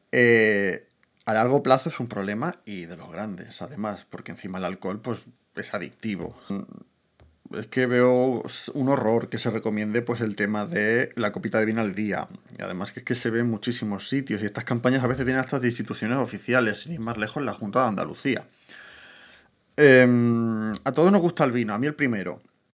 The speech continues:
Pero no convirtamos lo que es un consumo ocasional,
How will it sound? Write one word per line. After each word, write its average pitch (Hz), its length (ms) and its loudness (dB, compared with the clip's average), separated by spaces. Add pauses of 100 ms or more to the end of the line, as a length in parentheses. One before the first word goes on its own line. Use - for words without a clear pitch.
(680)
Pero 117 480 2
no 135 240 -4
convirtamos 160 680 -2
lo 110 160 -6
que 107 200 -6
es 117 160 -8
un 139 100 -6
consumo 135 440 -4
ocasional, 123 840 -2